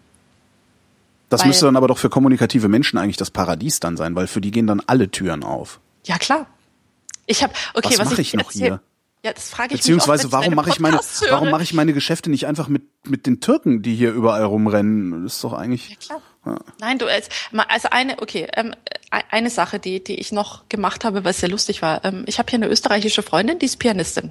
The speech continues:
Speaker 2: Die lebt
Speaker 1: Mhm.
Speaker 2: seit zwanzig Jahren in der Türkei und spielt immer fröhlich in den Hotels und unterrichtet Klavier. So eine echte, durchgeknallte Künstlerin, Wienerin.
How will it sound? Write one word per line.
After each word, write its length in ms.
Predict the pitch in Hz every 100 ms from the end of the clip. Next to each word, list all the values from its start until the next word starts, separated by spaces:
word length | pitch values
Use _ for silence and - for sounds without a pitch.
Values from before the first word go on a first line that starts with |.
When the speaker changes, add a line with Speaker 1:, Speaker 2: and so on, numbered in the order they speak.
| -
Speaker 2:
Die 40 | 208
lebt 180 | 220
Speaker 1:
Mhm. 40 | 196
Speaker 2:
seit 240 | 226 -
zwanzig 320 | - 226 240
Jahren 160 | 208 190
in 80 | 196
der 100 | 170
Türkei 300 | 220 - 359
und 80 | 302
spielt 260 | - 277 269
immer 220 | 240 269
fröhlich 320 | - 220 214
in 100 | -
den 140 | 175 185
Hotels 340 | 185 277 -
und 80 | 226
unterrichtet 500 | 214 214 202 - 226
Klavier. 300 | 190 156 147 - - - - - - - -
So 140 | -
eine 100 | 240
echte, 300 | 165 - 269
durchgeknallte 720 | 220 233 - - 226 214 240
Künstlerin, 640 | 226 240 240 240 226 220 190
Wienerin. 580 | 208 240 208 202 196